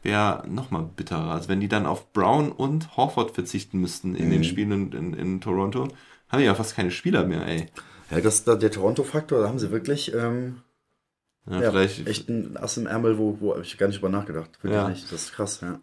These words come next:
Speaker 1: Ja, ich glaub, ich glaub fast, dass die sich dann da echt nochmal boostern lassen. Also, ich
Speaker 2: Das
Speaker 1: glaub, bei
Speaker 2: müssten wir
Speaker 1: Jaylen
Speaker 2: jetzt
Speaker 1: Brown
Speaker 2: nicht
Speaker 1: versteh ich's
Speaker 2: machen.
Speaker 1: nicht.
Speaker 2: Ja.
Speaker 1: Also, ähm, der ist, galt auch immer so als, als,
Speaker 2: Mhm.
Speaker 1: als, als Vorreiter und, und, und, und Sprecher der Liga und dass er wirklich was in der Birne hat und so.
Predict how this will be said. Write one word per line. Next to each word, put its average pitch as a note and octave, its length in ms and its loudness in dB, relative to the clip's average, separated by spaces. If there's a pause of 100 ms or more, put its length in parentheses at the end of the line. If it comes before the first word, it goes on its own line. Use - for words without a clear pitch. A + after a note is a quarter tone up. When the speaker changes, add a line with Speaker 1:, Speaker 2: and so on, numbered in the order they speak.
(160)
Speaker 1:
Ja, D#2 160 -2
ich D2 200 -6
glaub, - 240 -6 (100)
ich D#2+ 220 -4
glaub D#2 160 -2
fast, D#2+ 280 -4
dass D#2+ 120 -6
die D#2+ 140 -2
sich D2+ 160 -6
dann D2+ 140 -2
da C2+ 100 -2
echt - 180 -8
nochmal D2+ 200 -4
boostern D2+ 360 -6
lassen. - 360 -6 (240)
Also, C#2+ 360 -4 (560)
ich - 80 -18
Speaker 2:
Das - 100 -8
Speaker 1:
glaub, E2 120 -6
bei D#2+ 60 0
Speaker 2:
müssten D2+ 120 -4
wir D#2 80 0
Speaker 1:
Jaylen D#2 100 2
Speaker 2:
jetzt E2 80 4
Speaker 1:
Brown D#2 200 6
Speaker 2:
nicht E2 60 0
Speaker 1:
versteh D#2 340 0
ich's D2+ 140 0
Speaker 2:
machen. D#2+ 120 -4
Speaker 1:
nicht. D#2 240 -2
Speaker 2:
Ja. E2 60 -6
Speaker 1:
Also, D#2+ 420 -4 (180)
ähm, D#2+ 380 -2
der D#2 200 0
ist, - 220 -6 (360)
galt - 240 0
auch G2+ 100 2
immer F#2+ 180 0
so F#2 100 2
als, F2 440 -2 (460)
als, F2+ 380 -2
Speaker 2:
Mhm. F#2 120 -4
Speaker 1:
als, F2 360 -2
als - 260 -8
Vorreiter F#2+ 680 2
und, F2 120 0
und, F2+ 240 -4
und, F2+ 360 -4
und - 160 -6
Sprecher F2+ 440 -2
der F2 140 0
Liga F#2 520 0
und E2 300 -4 (600)
dass F#2 160 -6
er F2 160 4
wirklich G2+ 240 -4
was F#2+ 160 0
in F#2 60 2
der F2 80 4
Birne G2+ 300 2
hat F#2+ 160 2
und F2+ 140 -2
so. F2 320 0